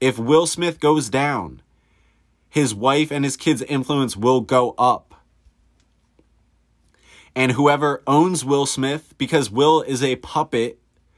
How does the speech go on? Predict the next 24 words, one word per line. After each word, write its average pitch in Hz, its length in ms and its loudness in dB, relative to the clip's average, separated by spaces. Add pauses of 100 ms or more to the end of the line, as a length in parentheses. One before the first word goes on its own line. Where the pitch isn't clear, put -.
(260)
whoever 156 420 2
owns 156 380 2
him 156 240 0
in 139 140 -2
his 147 200 -4
contract, 151 760 -4 (760)
if 147 240 2
Will 156 220 6
goes 156 260 -4
down, 170 480 -2 (920)
everything 160 460 0
regarding 151 400 0
his 143 180 -4
name 151 200 0
will 123 100 -4
go 131 220 0
up 131 120 -2
in 127 140 -4
value. 120 480 -4
So 127 240 0
then 127 200 0
whoever 135 440 -2
owns 131 320 -2
Will 139 460 0